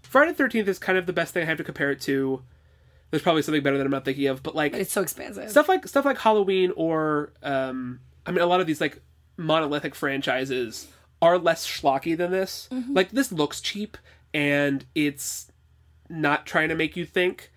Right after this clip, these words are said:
Speaker 1: The same way that Friday the thirteenth isn't trying to make you think.
Speaker 2: I agree, yeah.
Speaker 1: But, like, the fact that this didn't make close to the same amount of money, and it took him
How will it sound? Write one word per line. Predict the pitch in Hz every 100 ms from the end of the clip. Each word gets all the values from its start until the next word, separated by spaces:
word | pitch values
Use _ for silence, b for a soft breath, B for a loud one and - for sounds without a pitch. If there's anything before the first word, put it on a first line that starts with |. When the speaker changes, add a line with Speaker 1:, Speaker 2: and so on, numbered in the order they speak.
| b
Speaker 1:
The | -
same | 180 185
way | 165
that | 147
Friday | 143
the | 139
thirteenth | 139 139 131 -
isn't | 147 139
trying | 143 135
to |
make | 139 135
you | 143
think. | 135 139 147 -
Speaker 2:
I | -
agree, | 185 180 180 175
yeah. | 175
Speaker 1:
But, | 175 190
like, | 214 - b b -
the |
fact | 247 381 370
that | 240
this | 233
didn't | 226 208 196
make | 170 - - -
close | - - 220 185 -
to | 160
the | 156
same | 160
amount | 156 147
of |
money, | 147 143 147
and | 156
it | 180
took | 233
him | -